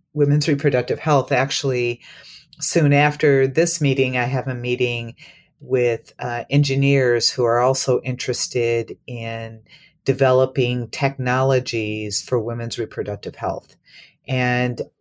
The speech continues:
a lot of the women going into engineering right now are very interested in, uh, in this area. And right now our, um, biomedical engineers,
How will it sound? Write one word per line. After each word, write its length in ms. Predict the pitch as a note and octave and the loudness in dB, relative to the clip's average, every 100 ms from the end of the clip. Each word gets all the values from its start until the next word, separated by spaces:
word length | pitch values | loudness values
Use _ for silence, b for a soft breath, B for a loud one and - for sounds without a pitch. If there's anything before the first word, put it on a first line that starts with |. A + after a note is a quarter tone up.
| - C#3 - | -16 -4 2
a 80 | |
lot 420 | C3+ C3+ C3+ D#3 F3 | 4 6 4 4 2
of 140 | D3+ | 2
the 420 | C#3+ C3+ B2+ A#2+ - _ - | 4 4 2 -2 -12 _ -10
women 460 | C3 F3+ A#3+ G3 C#3 | -2 0 2 2 2
going 320 | C#3+ C#3+ C#3+ | 4 4 4
into 240 | C3+ C#3+ - | 2 -2 -2
engineering 640 | C3+ C#3 B2+ C3+ F3 D3+ | 0 0 0 0 2 0
right 240 | A#2+ A#2 - | 0 -2 -4
now 400 | A#2+ A#2 A2+ A2+ | -6 -2 -2 -2
are 200 | A#2+ A#2 - | -2 -4 0
very 320 | C3+ C#3+ D3 | 2 4 4
interested 920 | - D3+ - C#3+ - - G#2+ G#2+ G#2 - b b b b _ | 2 -2 0 -2 -2 -4 -4 -4 -8 -14 b b b b _
in, 680 | C3 B2 A#2+ A#2+ A#2 A2 A2 _ - | -4 -2 -2 -4 -6 -12 -16 _ -12
uh, 260 | B2+ A#2+ - | -10 -10 -6
in 160 | - D#3 | 0 4
this 240 | C#3+ C#3 - | 4 2 0
area. 580 | B2 D#3+ F#3+ A2+ G2+ A#2 | 2 4 4 4 2 0
And 200 | - B2+ | -2 -4
right 240 | B2 C3 - | 0 -2 -2
now 340 | C3 D3+ E3 | -2 0 4
our, 380 | A#2+ A2 A2+ G#2+ - _ | 4 4 2 0 -4 _
um, 280 | A#2+ A#2+ A#2 | -8 -8 -4
biomedical 680 | - B2+ C3 B2 B2+ - - | 2 2 4 2 2 -2 -4
engineers, 800 | B2+ B2 B2 B2+ B2+ A2+ - | -2 -2 -2 0 0 0 -2